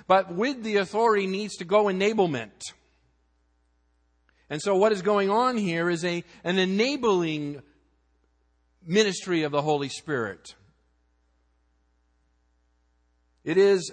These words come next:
similar to what is known as the theocratic anointing that appears in the Old Testament. I'll go there with you in a minute and kind of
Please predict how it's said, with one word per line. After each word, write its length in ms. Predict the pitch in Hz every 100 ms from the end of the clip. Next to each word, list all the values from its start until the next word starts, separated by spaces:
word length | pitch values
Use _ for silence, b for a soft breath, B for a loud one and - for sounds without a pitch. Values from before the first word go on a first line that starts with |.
| -
similar 640 | - - 294 247 180 170 170
to 120 | 170
what 220 | 175 175
is 160 | 160 156
known 320 | 190 190 175
as 180 | 165 151
the 100 | 156
theocratic 920 | - 226 196 - - 202 196 170 160
anointing 720 | 156 170 202 196 131 120 127 - b b
that 120 | 147
appears 420 | 143 190 185 165
in 80 | 160
the 120 | 147
Old 200 | 156 151
Testament. 480 | 190 180 - 117 113
I'll 80 | 127
go 200 | 147 151
there 140 | 143
with 160 | 143 135
you 160 | 131
in 80 | 123
a 40 | 127
minute 320 | 160 151 123
and 160 | 120 - b b -
kind 180 | 151
of 140 | 139